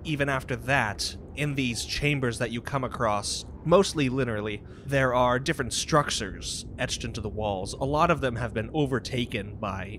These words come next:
ice or snow and are inaccessible. But as then Gordax and Anarchy reach the ultimate destination, they find that there is a large, almost ziggurat-like structure encased within the ice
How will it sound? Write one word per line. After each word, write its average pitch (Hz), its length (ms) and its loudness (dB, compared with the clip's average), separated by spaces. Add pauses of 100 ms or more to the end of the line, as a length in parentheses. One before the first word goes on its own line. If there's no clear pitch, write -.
ice 113 380 -2
or 101 80 -4
snow 95 460 -4
and 92 100 -6
are 92 180 -6
inaccessible. - 840 -4 (280)
But 117 360 0 (120)
as 117 260 -4
then 113 260 -2
Gordax 135 600 2
and 113 140 -8
Anarchy 104 680 -4
reach 117 520 -4
the 110 360 -6 (360)
ultimate 160 640 4 (180)
destination, 113 800 -2 (220)
they 135 180 2
find 127 480 2
that 110 300 -2 (300)
there 120 320 2
is 113 440 -4
a 117 180 -4
large, 123 800 2
almost 147 500 2 (120)
ziggurat-like 117 800 0
structure - 720 -6 (200)
encased 131 760 -2
within 117 360 -4
the 107 140 -6
ice - 600 -4